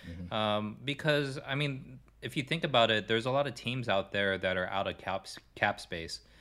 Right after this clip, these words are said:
Speaker 2: Um, the ones that do, uh, have cap space are teams that are pretty bad. So
Speaker 1: Mm-hmm.
Speaker 2: I don't necessarily know if he's gonna get a better situation.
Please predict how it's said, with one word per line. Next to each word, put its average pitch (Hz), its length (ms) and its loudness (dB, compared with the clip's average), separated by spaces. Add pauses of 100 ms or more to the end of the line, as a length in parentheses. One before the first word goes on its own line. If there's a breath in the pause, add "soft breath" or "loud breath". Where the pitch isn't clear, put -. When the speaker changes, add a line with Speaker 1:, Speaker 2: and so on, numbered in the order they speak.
(320 soft breath)
Speaker 2:
Um, 92 440 -2
the 107 100 0
ones 113 280 2
that 98 220 4
do, 123 400 0 (260)
uh, 107 220 2
have 120 200 2
cap 123 220 -2
space 151 460 -6 (100)
are 98 440 2 (180)
teams 107 360 -4
that 95 300 0
are 95 120 -4
pretty 98 280 -6
bad. 98 340 -4 (560 loud breath)
So 104 440 2
Speaker 1:
Mm-hmm. 107 120 -2
Speaker 2:
I 113 60 8
don't 123 460 2 (100)
necessarily 120 720 2
know 110 240 4
if 110 100 -2
he's 104 180 -4
gonna 101 180 0
get 92 140 0
a 90 40 -2
better 95 320 0
situation. 95 920 -6